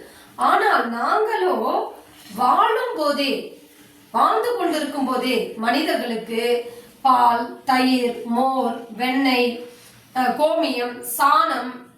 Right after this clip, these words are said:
என்று பல வகைகளிலும் நாங்கள் மனிதர்களுக்கு பயன்பட்டு வருகிறோம்.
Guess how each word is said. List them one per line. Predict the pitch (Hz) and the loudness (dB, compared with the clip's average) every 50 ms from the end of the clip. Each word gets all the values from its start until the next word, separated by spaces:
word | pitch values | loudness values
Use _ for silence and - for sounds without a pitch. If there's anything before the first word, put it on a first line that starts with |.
| _ _ _ - | _ _ _ -6
என்று | 285 320 320 339 427 403 302 - - 277 - - - | -2 -2 0 0 0 -2 -2 -2 -2 -2 -4 -4 -2
பல | 302 277 285 311 392 466 466 | 0 2 2 4 4 2 4
வகைகளிலும் | 453 440 392 370 381 370 330 285 277 277 277 320 330 | 2 2 0 -2 -2 -4 -2 -2 0 0 0 0 0
நாங்கள் | 294 269 254 254 240 240 240 | 0 2 0 0 0 0 0
மனிதர்களுக்கு | 233 233 240 254 269 262 262 233 233 226 - - 262 | 0 0 0 0 0 -2 -2 -2 -2 -2 -2 -4 -4
பயன்பட்டு | - 233 226 233 254 - 247 - 247 220 | -2 0 0 0 0 0 -2 -2 -2 -4
வருகிறோம். | 214 208 214 190 214 214 202 - - - - - - | -2 -2 -2 -2 -2 -2 -2 0 0 0 0 -2 -6